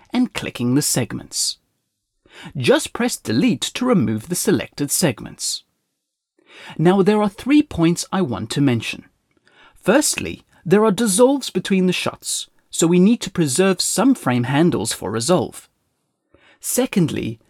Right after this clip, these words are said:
there is a composite that can be flattened in the export. If you don't want that, remove the effects and edit the segments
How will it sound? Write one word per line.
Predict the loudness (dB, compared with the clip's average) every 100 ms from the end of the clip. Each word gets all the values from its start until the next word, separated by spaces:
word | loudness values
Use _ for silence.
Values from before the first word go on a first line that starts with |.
| _
there | 2 4
is | 4
a | 2
composite | 2 0 2 0 0 -4 -6
that | -4
can | 0
be | 0
flattened | -2 -4 -6 -4 -4 -4 -4
in | -2
the | 0 0
export. | -2 -6 -10 -14 -18 -20 _ _ _ _ _ -20 _ _
If | -4 -4
you | -6
don't | -4 -4 -4
want | -2 0
that, | -2 -4 -8 -14 _ 0
remove | 4 6 6 6
the | 4
effects | 0 0 -4 -4 -8 -10 -4
and | -4 -2
edit | -2 -2 -2
the | -2
segments | 0 0 0 -2